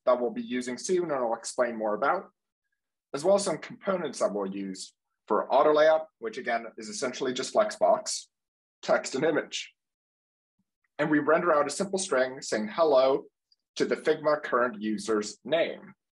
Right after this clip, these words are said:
and that would be me. So we would see hello, Emil. Let's see here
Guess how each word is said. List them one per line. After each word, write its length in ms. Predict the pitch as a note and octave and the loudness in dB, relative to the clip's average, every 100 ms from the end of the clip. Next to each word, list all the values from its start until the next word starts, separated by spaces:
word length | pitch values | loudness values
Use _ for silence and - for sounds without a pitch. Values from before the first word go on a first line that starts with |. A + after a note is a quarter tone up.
| _ | _
and 80 | F#2+ | 0
that 120 | F2+ | 0
would 160 | F2+ G2+ | 2 0
be 100 | B2+ | 0
me. 340 | D#3 D#3+ E2+ | 0 0 -2
So 160 | - G#2+ | -2 0
we 120 | G#2 | 2
would 120 | G#2+ | 0
see 180 | G#2+ B2+ | 0 0
hello, 320 | B2 G#2 G#2 | 2 2 4
Emil. 540 | A#2 D3+ C3 G#2 - - _ _ _ _ _ _ _ _ _ _ _ _ _ - | 4 2 2 0 -2 -10 _ _ _ _ _ _ _ _ _ _ _ _ _ -4
Let's 300 | B2+ G#3 G#3 | 2 2 2
see 180 | - D#3 | -4 -2
here 420 | C#3+ B2 A#2 - | 4 6 4 2